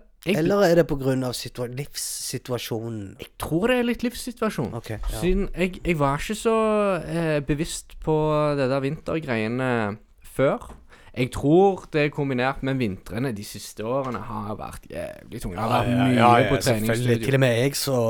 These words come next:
Speaker 2: er jeg jo
Speaker 1: Ja.
Speaker 2: ikke, jeg har jo, alle ble påvirket av været, selvfølgelig. Men det er så rart at om våren så er det jævlig mange forhold som skapes, og om vinteren så er det mange som skilles.
Speaker 1: Det er ikke så rart, bro.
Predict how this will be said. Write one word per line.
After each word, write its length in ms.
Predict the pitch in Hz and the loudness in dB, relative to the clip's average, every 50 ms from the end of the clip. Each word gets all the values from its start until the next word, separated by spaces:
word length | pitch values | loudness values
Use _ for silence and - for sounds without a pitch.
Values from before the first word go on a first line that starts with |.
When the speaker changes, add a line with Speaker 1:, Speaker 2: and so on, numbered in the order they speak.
| 107 101 101 | 0 -2 -4
Speaker 2:
er 100 | 90 110 | -4 -4
jeg 200 | 110 113 117 113 | -4 -4 -4 -4
jo 40 | 107 | -4
Speaker 1:
Ja. 60 | 113 | -6
Speaker 2:
ikke, 260 | 113 101 - 123 113 - - - - - - - - - - | -6 -4 -4 -4 -4 -6 -8 -14 -18 -18 -18 -18 -20 -10 -8
jeg 120 | 117 113 | -6 -4
har 100 | - 110 | -2 -2
jo, 140 | 104 107 110 104 95 92 98 - - | -2 -2 -4 -6 -8 -10 -10 -8 -6
alle 280 | 120 117 110 101 113 | -6 -4 -2 -2 -2
ble 160 | 127 160 175 175 | 0 0 0 0
påvirket 500 | - - - 107 107 110 127 - - 120 | 0 -2 -4 -4 -2 -2 -4 -4 -4 -6
av 120 | 107 101 | -4 -2
været, 320 | 107 101 107 113 127 120 | 0 0 2 2 0 -2
selvfølgelig. 960 | - - 117 - - - - - 131 127 143 139 - - 120 110 110 123 135 127 - - - - - - - - - - | -2 -4 -6 -8 -10 -14 -6 -2 -2 0 0 -2 -4 -4 -4 -2 0 -2 -2 -2 -6 -14 -20 -20 -20 -20 -20 -20 -10 -6
Men 80 | - 131 | -6 0
det 100 | 127 156 | 0 0
er 60 | 160 - | 2 4
så 100 | 202 185 156 | 2 4 4
rart 320 | 143 160 226 240 - - | 4 4 4 2 -4 -8
at 200 | 196 - - - | -10 -10 -6 -6
om 180 | 160 139 135 127 | -4 -4 -4 -4
våren 600 | 120 - 123 120 - 123 139 190 226 220 233 147 120 | -6 -8 -8 -2 0 2 2 4 2 2 2 0 0
så 140 | - - 139 | 0 0 0
er 60 | 135 | 0
det 140 | 151 165 170 | 0 0 0
jævlig 360 | 175 196 180 147 117 113 131 156 | 0 0 0 -2 -2 -4 -4 -4
mange 260 | 151 120 110 117 143 | -4 -4 -4 -4 -6
forhold 420 | 139 - 135 113 107 107 117 143 156 | -4 -4 -4 -4 -4 -4 -4 -4 -4
som 380 | - - - 123 117 123 117 110 | -4 -4 -2 -2 -2 -4 -4 -6
skapes, 680 | - - - 135 113 95 92 - - - - - - 151 | -8 -6 -2 -2 -2 -2 -6 -8 -8 -8 -8 -6 -4 -2
og 60 | 135 | 0
om 100 | 127 117 107 113 | 0 -2 -4 -6
vinteren 400 | 107 110 135 160 165 - 214 180 147 | -6 -6 -6 -6 -4 -2 -2 -2 0
så 100 | 139 131 | -2 -2
er 20 | 135 | -2
det 60 | 143 | -2
mange 200 | 131 117 117 120 | -2 -2 -2 -4
som 120 | 127 135 | -4 -6
skilles. 600 | 127 - - 123 87 - 85 101 147 185 - - | -6 -4 -4 -4 -4 -4 -4 -4 -4 -4 -4 -6
Speaker 1:
Det 100 | - - | -6 -8
er 80 | - - | -8 -8
ikke 160 | - - 113 | -10 -10 -8
så 200 | - - 139 131 113 | -4 -2 -2 -2 -2
rart, 280 | 104 101 107 113 - - | -2 -4 -6 -6 -6 -8
bro. 180 | - 107 101 | -6 -6 -6